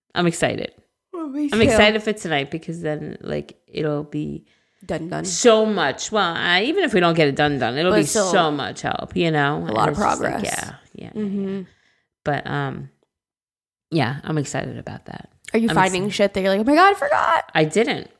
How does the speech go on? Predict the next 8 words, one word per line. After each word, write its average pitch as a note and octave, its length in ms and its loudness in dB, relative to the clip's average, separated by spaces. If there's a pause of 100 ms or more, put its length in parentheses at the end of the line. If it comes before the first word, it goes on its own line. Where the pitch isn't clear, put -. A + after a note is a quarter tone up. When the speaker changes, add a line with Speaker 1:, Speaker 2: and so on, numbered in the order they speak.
Speaker 1:
I, E3 480 4
I D#3+ 100 -12
haven't F#3+ 380 -2
opened, F#3+ 600 -4 (420)
we F3 400 -2
opened F#3 800 -2
the, D#3 360 -2
um, C#3+ 460 -6